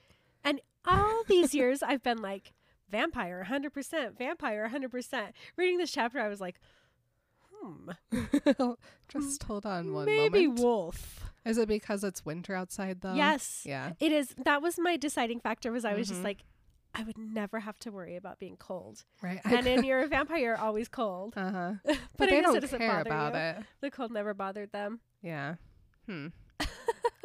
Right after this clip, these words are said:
Speaker 2: Um, werewolves run approximately one hundred and eight to one hundred and nine degrees.
Speaker 1: Mm.
Speaker 2: They can turn snow into
Speaker 1: <laughs>
Speaker 2: rain.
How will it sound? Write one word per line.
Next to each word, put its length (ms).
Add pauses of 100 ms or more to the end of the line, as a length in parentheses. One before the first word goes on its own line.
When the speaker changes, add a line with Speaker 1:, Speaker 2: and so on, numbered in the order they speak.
(1200)
Speaker 2:
Um, 600 (1300)
werewolves 600
run 380
approximately 880 (240)
one 180
hundred 320
and 140
eight 340
to 220
one 160
hundred 360
and 140
nine 240
degrees. 800
Speaker 1:
Mm. 380
Speaker 2:
They 140
can 260
turn 520
snow 640
into 420
Speaker 1:
<laughs> 100
Speaker 2:
rain. 760